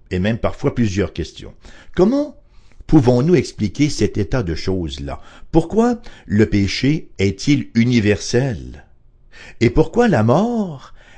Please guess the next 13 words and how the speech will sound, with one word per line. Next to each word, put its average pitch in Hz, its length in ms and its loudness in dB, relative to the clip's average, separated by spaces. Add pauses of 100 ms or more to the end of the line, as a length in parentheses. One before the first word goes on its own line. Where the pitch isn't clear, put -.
est-elle 120 480 2
l'expérience 117 800 2
de 104 120 0
tout 143 360 -4
être 147 420 -2
humain ? 87 300 -4 (1500)
Bien, 190 320 4 (220)
pour 165 140 6
répondre 180 440 4
adéquatement 127 640 0
à 113 40 0
ces 98 180 -4
questions-là, 90 1000 -4